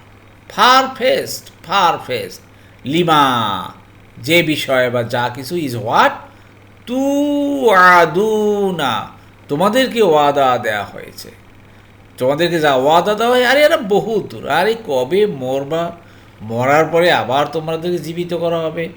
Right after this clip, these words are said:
এরপরে পুরস্কার তোমাদের, এইগুলো বড় বহু দূর। এই সকল কথাগুলো সেই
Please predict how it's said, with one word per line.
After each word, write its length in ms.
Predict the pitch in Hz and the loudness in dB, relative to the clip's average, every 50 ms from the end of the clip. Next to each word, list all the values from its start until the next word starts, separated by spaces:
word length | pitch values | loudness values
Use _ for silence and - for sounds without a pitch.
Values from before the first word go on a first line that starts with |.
| - - - - - - - - | -20 -20 -20 -20 -20 -20 -18 -10
এরপরে 360 | - 110 117 113 135 151 170 165 | -6 -6 -6 -2 -2 0 0 -2
পুরস্কার 540 | 160 160 165 170 160 - - - 170 170 | -2 -4 -6 -4 -4 -6 -2 0 0 0
তোমাদের, 280 | 165 170 160 160 160 170 | 0 -2 -4 -4 -4 -4
এইগুলো 460 | 175 196 214 247 294 415 508 403 554 | -4 -2 0 0 0 0 2 0 2
বড় 220 | - 523 339 - - | 2 2 0 0 2
বহু 280 | 269 254 180 - 190 | 2 2 2 2 -2
দূর। 200 | - - - 101 - - - - - - - - - - - - - - - - - - - - - - - - | -6 -6 -12 -16 -18 -18 -20 -20 -20 -20 -20 -20 -20 -20 -20 -20 -20 -20 -20 -20 -20 -20 -20 -20 -20 -20 -8 -4
এই 160 | 156 165 165 | -2 -2 -2
সকল 340 | 160 - 165 - 160 160 151 127 | -2 -2 -4 -4 -4 -6 -6 -4
কথাগুলো 600 | 127 127 127 143 135 139 147 156 170 202 233 - - - - - - - - - - | -6 -4 -4 -4 -4 -4 -2 -2 -2 -2 -2 -6 -14 -20 -20 -20 -20 -20 -20 -20 -14
সেই 600 | - - - - 147 139 127 120 113 107 95 | -10 -8 -6 -4 -2 -2 -2 -2 -2 -4 -8